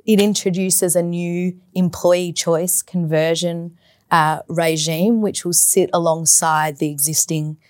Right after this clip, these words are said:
casual conversion provisions in the Act. Uh, uh, lastly, it introduces an obligation on employers to issue, uh, a casual employment information statement, not just at the start of the relationship, but twelve months,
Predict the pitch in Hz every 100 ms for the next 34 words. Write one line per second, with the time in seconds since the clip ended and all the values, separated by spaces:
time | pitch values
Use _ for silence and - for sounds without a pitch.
0 | _ - 156 147 - 151 147 147 160 156
1 | 160 156 151 160 156 160 156 170 - _
2 | - _ _ - _ _ _ _ - 180
3 | - 196 180 175 180 226 220 - 208 185
4 | 185 180 180 185 185 180 165 185 160 165
5 | 156 156 156 160 151 - 160 156 151 156
6 | - 160 156 156 147 - 170 156 160 -
7 | 165 156 156 - - - - 156 147 151
8 | - 160 165 160 160 - 156 156 160 151
9 | - 180 - 175 160 165 196 180 - 180
10 | 180 214 240 254 196 185 165 175 160 -
11 | - - 170 - 175 - 175 170 180 170
12 | 175 170 170 - 185 175 196 190 - _
13 | _ _ - - - - 165 160 165 156
14 | 156 - -